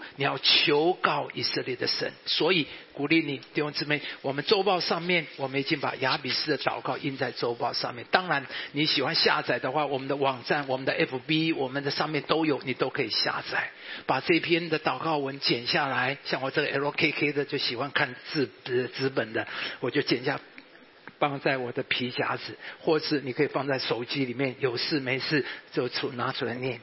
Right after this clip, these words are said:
如果你真的不会祷告，你就照念吧。这个祷告文是我很多年来很精心，我把它凝缩、浓缩，把它写下来的祷告文。你真的不会，你就照念。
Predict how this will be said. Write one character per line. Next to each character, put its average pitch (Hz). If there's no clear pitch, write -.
如 139
果 147
你 135
真 214
的 208
不 180
会 175
祷 123
告， 135
你 143
就 143
照 139
念 143
吧。 117
这 175
个 160
祷 131
告 160
文 131
是 170
我 135
很 135
多 165
年 147
来 131
很 131
精 180
心， 175
我 135
把 -
它 147
凝 160
缩、 180
浓 156
缩， 160
把 127
它 127
写 -
下 -
来 120
的 123
祷 107
告 123
文。 107
你 139
真 220
的 190
不 156
会， 143
你 131
就 151
照 131
念。 151